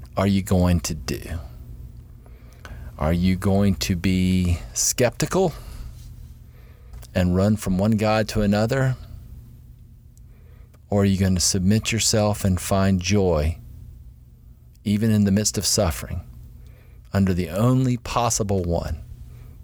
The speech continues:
who can help you now and later?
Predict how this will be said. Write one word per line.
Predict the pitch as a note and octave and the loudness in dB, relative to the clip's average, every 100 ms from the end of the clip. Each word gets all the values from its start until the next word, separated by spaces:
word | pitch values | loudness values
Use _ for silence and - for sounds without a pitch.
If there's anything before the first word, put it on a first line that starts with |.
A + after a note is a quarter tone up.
| - - - - | -20 -20 -20 -8
who | F#2+ | -4
can | - D2 | -2 0
help | E2+ G#2 A#2+ | 2 0 2
you | A#2 | 2
now | A2+ A#2 C3+ - - - - - - - - - - - - - - - - - - - - | 2 2 -2 -6 -14 -20 -20 -20 -20 -20 -20 -20 -20 -20 -20 -20 -20 -20 -20 -20 -18 -18 -4
and | F2+ F2 C#2+ | 0 2 0
later? | B1 A#1 | -2 -4